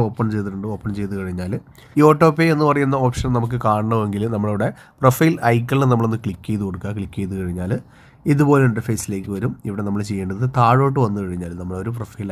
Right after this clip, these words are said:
ഐക്കണിൽ ക്ലിക്ക് ചെയ്തിട്ട് താഴോട്ട് വന്നു കഴിഞ്ഞാൽ നമുക്കിവിടെ ഇൻവൈറ്റ് ഫ്രണ്ട്സിൻ്റെ താഴെ ആയിക്കൊണ്ട് നമുക്ക് ഓട്ടോ പേ എന്ന ഓപ്ഷൻ കാണാൻ വേണ്ടി സാധിക്കും. ഓട്ടോ പേ ഉണ്ട് എങ്കിൽ നിങ്ങൾക്ക് ഇത് ഓപ്പൺ ചെയ്ത് കഴിഞ്ഞാൽ കാണാൻ വേണ്ടി സാധിക്കും. ഞാനിവിടെ ഓപ്പൺ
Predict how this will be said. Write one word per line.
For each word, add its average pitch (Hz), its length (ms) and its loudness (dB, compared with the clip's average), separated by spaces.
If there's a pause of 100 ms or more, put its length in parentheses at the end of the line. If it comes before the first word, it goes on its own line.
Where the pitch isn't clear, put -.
ഐക്കണിൽ 117 380 0
ക്ലിക്ക് 98 320 -8
ചെയ്തിട്ട് 98 340 -4 (600)
താഴോട്ട് 151 460 6
വന്നു 123 240 2
കഴിഞ്ഞാൽ 113 300 -2 (100)
നമുക്കിവിടെ 101 560 -4 (600)
ഇൻവൈറ്റ് 151 380 2
ഫ്രണ്ട്സിൻ്റെ 131 540 2 (120)
താഴെ 113 340 4
ആയിക്കൊണ്ട് 110 300 -2
നമുക്ക് 101 260 -8
ഓട്ടോ 101 180 -6 (120)
പേ 107 120 -4
എന്ന 101 160 -6
ഓപ്ഷൻ 92 260 -10
കാണാൻ 90 200 -4
വേണ്ടി 87 180 -6
സാധിക്കും. 90 360 -10 (560)
ഓട്ടോ 110 180 0 (100)
പേ 117 80 2 (120)
ഉണ്ട് 110 180 0 (120)
എങ്കിൽ 104 260 -2
നിങ്ങൾക്ക് 104 240 -4
ഇത് 104 120 -2
ഓപ്പൺ 104 260 -4
ചെയ്ത് 104 200 -4
കഴിഞ്ഞാൽ 98 300 -4
കാണാൻ 90 220 -2
വേണ്ടി 95 180 -8
സാധിക്കും. 101 320 -6
ഞാനിവിടെ 92 280 -4
ഓപ്പൺ 95 160 -8